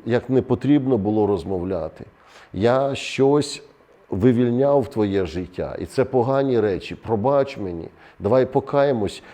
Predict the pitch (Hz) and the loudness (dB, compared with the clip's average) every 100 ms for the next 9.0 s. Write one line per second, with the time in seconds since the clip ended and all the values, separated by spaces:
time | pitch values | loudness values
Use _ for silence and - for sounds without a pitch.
0 | - - 113 123 147 143 117 104 101 87 | -10 2 4 6 4 6 4 4 0 0
1 | 90 78 - 76 71 - - _ 139 131 | -2 -4 -8 -8 -10 -14 -20 _ 2 4
2 | 120 104 107 139 143 - - 120 95 82 | 4 2 0 2 0 -2 2 4 4 0
3 | 76 80 - - - - 85 147 143 117 | -4 -12 -18 -20 -12 -10 0 2 2 0
4 | 95 - - 113 98 92 85 87 95 95 | -2 -4 -2 0 0 -2 -4 -6 -6 -8
5 | - _ _ _ - 90 95 92 82 85 | -10 _ _ _ -8 -6 -4 -4 -4 -6
6 | 71 - - _ _ _ _ _ _ - | -10 -18 -20 _ _ _ _ _ _ -6
7 | 120 147 156 147 123 - 151 135 131 147 | -2 0 2 2 0 0 0 0 -2 -4
8 | 151 131 107 98 104 110 107 90 65 | -4 -2 -2 -2 -2 -2 -2 -4 -6